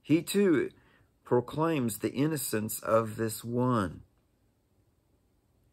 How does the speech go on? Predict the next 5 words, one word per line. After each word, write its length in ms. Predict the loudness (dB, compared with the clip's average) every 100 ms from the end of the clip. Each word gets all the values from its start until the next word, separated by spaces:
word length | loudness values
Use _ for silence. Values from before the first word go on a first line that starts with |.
| _ _
of 340 | -4 -4 -4 -16 _ _ -14
Jesus. 880 | -6 -2 0 -2 -6 -12 -12 -12 -14 _ _ _ _
He's 260 | _ -8 -8
done 400 | -10 -12 -10 -10
nothing 600 | -10 -12 -8 -4 -4 -6